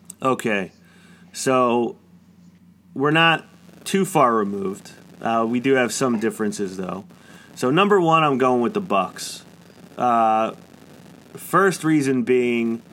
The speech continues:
we already saw that that's a team capable of being a sixty-win team, which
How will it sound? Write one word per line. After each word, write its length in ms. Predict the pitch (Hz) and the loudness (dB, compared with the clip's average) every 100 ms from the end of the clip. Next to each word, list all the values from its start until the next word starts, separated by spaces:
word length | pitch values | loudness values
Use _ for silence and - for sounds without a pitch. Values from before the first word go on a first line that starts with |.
| - - - - | -20 -20 -16 -2
we 160 | 139 | 2
already 320 | 156 156 143 | 4 4 0
saw 300 | 127 139 131 | -2 2 2
that 140 | 123 110 | 0 0
that's 500 | 117 120 117 - - - - | 2 0 -2 -10 -14 -20 -8
a 80 | 135 | -8
team 380 | 131 135 131 120 | -6 -4 -2 -2
capable 560 | - 131 113 113 113 | 0 -2 0 -2 0
of 420 | 107 110 107 95 - | 0 0 -2 -6 -4
being 220 | 131 127 | 0 0
a 40 | 110 | -2
sixty-win 580 | - 120 - 117 110 | -4 -4 -4 -4 -4
team, 340 | 104 110 90 82 | -4 -6 -8 -6
which 380 | 107 104 - | -6 -6 -8